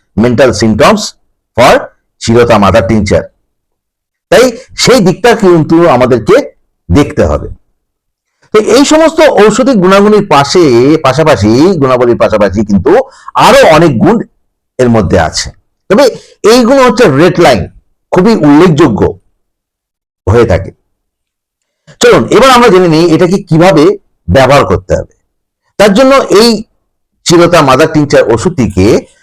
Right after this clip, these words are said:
দশ ফোঁটা করে জলের সাথে মিশিয়ে দিনে তিনবার করে খেতে হবে।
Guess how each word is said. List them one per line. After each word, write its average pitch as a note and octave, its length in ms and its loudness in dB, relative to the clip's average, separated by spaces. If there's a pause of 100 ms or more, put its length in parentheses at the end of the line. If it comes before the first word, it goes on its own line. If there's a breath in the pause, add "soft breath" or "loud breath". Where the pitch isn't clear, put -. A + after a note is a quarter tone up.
(180 soft breath)
দশ F3+ 380 2
ফোঁটা A#3+ 200 2
করে A#3 180 2
জলের D3+ 280 2
সাথে C3 260 -2
মিশিয়ে C#3 400 -2
দিনে A#2+ 260 0
তিনবার A#2+ 420 0
করে C3 360 0 (360)
খেতে A#2+ 260 0
হবে। E2 220 -4